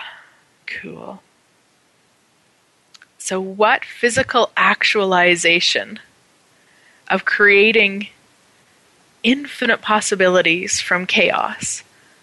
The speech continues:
are you now capable of generating, creating, and actualizing? Anything that doesn't allow those to show up as if by magic.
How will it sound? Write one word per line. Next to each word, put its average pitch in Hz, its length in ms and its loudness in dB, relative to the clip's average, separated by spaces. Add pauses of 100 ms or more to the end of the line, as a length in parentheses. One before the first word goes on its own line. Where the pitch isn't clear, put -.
(280)
are 196 120 2
you 208 260 2
now 240 500 2
capable 170 580 0
of 185 160 0
generating, 196 640 4
creating, 165 540 2
and 160 80 2
actualizing? - 840 0 (960)
Anything 220 480 2
that 180 220 0
doesn't 196 260 2
allow 185 280 2
those 165 300 2
to 175 120 0
show 170 260 2
up 185 180 0
as 190 140 2
if 208 200 -2
by 226 180 2
magic. 302 600 0